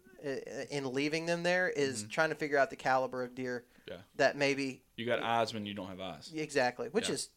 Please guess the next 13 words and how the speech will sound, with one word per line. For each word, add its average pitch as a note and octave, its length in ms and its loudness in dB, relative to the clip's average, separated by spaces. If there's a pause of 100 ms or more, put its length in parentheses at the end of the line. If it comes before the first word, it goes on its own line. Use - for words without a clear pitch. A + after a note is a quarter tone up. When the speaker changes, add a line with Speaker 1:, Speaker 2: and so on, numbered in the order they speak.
Speaker 1:
uh, D3+ 160 2
like, A#2+ 260 -4
just - 440 -6
basic C3 360 -2
trail C3+ 220 0
camera B2 440 -4
Speaker 2:
Yeah. E2+ 200 -10 (760)
Speaker 1:
stuff. A#2+ 440 -2
It's A2 200 0
not, - 20 4
Speaker 2:
One - 20 6
oh G#2+ 80 4
one. G#2 200 -2